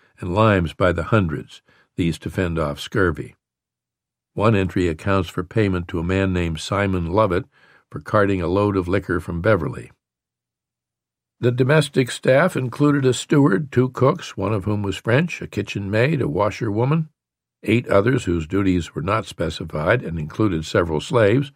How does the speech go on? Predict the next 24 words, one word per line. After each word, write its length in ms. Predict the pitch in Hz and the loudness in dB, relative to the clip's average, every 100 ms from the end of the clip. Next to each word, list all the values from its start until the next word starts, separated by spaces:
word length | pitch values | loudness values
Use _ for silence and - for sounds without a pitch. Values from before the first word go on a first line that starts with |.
| _ _ _ _ _ | _ _ _ _ _
plus 240 | - 110 - | -2 0 0
a 80 | 98 | -2
personal 460 | 113 104 - 101 | 0 0 -2 -8
tailor 400 | 92 147 139 95 | -2 2 4 2
for 120 | 82 | 0
the 100 | 82 | -4
commander, 580 | 76 87 80 67 - - _ - | -2 0 0 -2 -8 -16 _ -8
one 240 | 82 85 | -6 -4
Giles 460 | 80 82 92 87 80 | -2 2 2 0 -2
Alexander. 760 | 98 90 82 92 104 82 78 - _ _ _ _ _ _ _ _ - | -2 0 -2 -2 -2 -4 -8 -12 _ _ _ _ _ _ _ _ 0
Washington's 500 | 92 - 87 87 78 | 0 0 -4 -4 -2
body 360 | 90 110 107 | 2 2 2
servant, 440 | 98 92 87 123 135 | 0 0 2 2 0
a 60 | |
black 320 | 78 90 92 - | -2 0 0 -2
slave 380 | - 92 92 | -2 0 2
named 320 | 85 80 82 76 _ - | 0 -4 -4 -10 _ 0
William 460 | 92 92 95 87 _ _ | 2 2 0 -4 _ _
Billy 320 | 165 98 82 73 | -2 0 0 -2
Lee, 480 | 82 107 82 113 _ _ - _ | 0 2 0 -2 _ _ -20 _
was 200 | 87 80 | -6 -4
his 120 | 82 | -6
steady 360 | - - 98 95 | -2 0 2 0
companion. 640 | 98 87 120 98 71 - | -4 -2 0 0 -2 -10